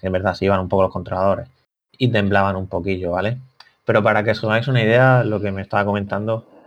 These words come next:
el objetivo no es que sean igual de, de precisos que los de Rift y los de Vive, ¿vale? Básicamente, el,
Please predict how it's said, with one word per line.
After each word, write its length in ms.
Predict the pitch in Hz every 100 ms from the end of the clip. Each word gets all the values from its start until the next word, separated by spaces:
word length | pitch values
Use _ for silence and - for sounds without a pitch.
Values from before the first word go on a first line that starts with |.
| - -
el 120 | 104
objetivo 460 | 101 98 107 110
no 60 | 113
es 60 | 110
que 100 | 104
sean 420 | 101 101 95 95 _
igual 360 | 98 101 101 95
de, 560 | 95 95 92 92 90 - _ _ _
de 120 | - 101
precisos 480 | 104 117 104 101
que 160 | - 92
los 180 | 92 87
de 240 | 92 92
Rift 320 | 92 104 101
y 160 | 98 95
los 160 | 95 87
de 140 | 95
Vive, 260 | 104 107 - -
¿vale? 280 | 98 95 127 131 _ _ _ _ _ _ _ _ _ _
Básicamente, 680 | 104 110 123 110 113 110 113
el, 300 | 113 107